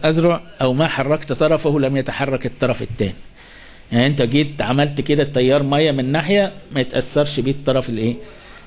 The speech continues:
الثاني. هو ده الماء الك-، الكثير، وليس عليه دليل، وده كلام أبي حنيفة. الإمام أحمد والشافعي يرون أن الماء الكثير هو ما بلغ قلتين بناء على هذا الحديث،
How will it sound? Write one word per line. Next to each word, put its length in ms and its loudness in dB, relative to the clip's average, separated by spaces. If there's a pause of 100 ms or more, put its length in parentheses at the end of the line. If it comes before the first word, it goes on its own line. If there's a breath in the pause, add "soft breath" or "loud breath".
(140)
الثاني. 400 0
هو 120 4
ده 100 2
الماء 200 0
الك-، 320 -4
الكثير، 420 2
وليس 300 4
عليه 300 2
دليل، 380 2 (240)
وده 200 2
كلام 320 2
أبي 180 -2
حنيفة. 360 -6 (920 loud breath)
الإمام 360 2
أحمد 380 0
والشافعي 760 2
يرون 360 4
أن 300 -2
الماء 240 2
الكثير 480 0
هو 140 2
ما 120 -2
بلغ 240 2
قلتين 600 0
بناء 380 2
على 220 0
هذا 220 4
الحديث، 540 -2